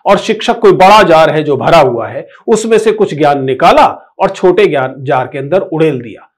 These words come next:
और ज्ञान वहां पहुंच गया। अधिगम का यह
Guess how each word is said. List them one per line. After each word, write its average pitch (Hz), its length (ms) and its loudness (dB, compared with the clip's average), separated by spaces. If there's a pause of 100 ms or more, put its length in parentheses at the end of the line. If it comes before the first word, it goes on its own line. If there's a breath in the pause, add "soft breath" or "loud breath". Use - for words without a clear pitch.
(120)
और 151 140 -6
ज्ञान 139 220 -4
वहां 127 200 -8
पहुंच 131 300 -14
गया। - 300 -20 (1300 soft breath)
अधिगम 165 480 -4
का 160 200 -4
यह 175 640 -4